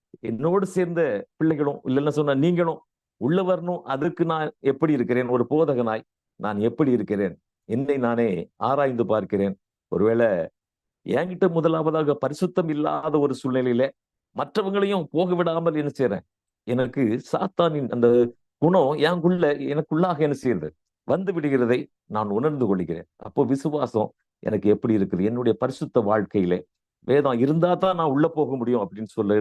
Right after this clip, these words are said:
வேண்டிய நேரத்திலே நான் என்ன செய்யல? அந்த பரிசுத்தமான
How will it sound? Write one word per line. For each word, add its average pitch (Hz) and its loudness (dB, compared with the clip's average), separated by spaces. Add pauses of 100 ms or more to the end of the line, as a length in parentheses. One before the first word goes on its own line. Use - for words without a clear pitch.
(140)
வேண்டிய 98 0
நேரத்திலே 90 -2 (480)
நான் 98 -2
என்ன 104 -2
செய்யல? 85 -2 (580)
அந்த 82 -10
பரிசுத்தமான 101 0